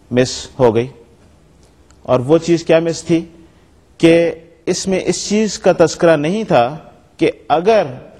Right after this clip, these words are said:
آپ کوئی ٹائم ایسا دیتے ہیں جو اس چھ مہینے کی ڈیوریشن سے باہر ہو، یعنی کہ آپ نے پچھلے چھ مہینے کا ریکارڈ رکھا ہوا ہے، آپ پچھلے سال کی ڈیٹ دے دیتے ہیں اور آپ کہتے ہیں کہ مجھے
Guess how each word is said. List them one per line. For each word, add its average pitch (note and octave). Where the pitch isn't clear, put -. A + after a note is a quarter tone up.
آپ D#3
کوئی D#3
ٹائم D3+
ایسا D#3+
دیتے C#3+
ہیں A#2
جو D#3
اس -
چھ D#3+
مہینے E3
کی E3
ڈیوریشن C#3+
سے D#3
باہر C#3+
ہو، B2+
یعنی C3+
کہ D3+
آپ C#3
نے D3
پچھلے D3
چھ C#3
مہینے E3
کا D#3+
ریکارڈ C#3+
رکھا D#3
ہوا D#3
ہے، C#3
آپ C3
پچھلے D3+
سال D3+
کی F3
ڈیٹ C#3
دے C3+
دیتے C3+
ہیں C#3
اور C3
آپ B2
کہتے C3+
ہیں C3+
کہ B2+
مجھے B2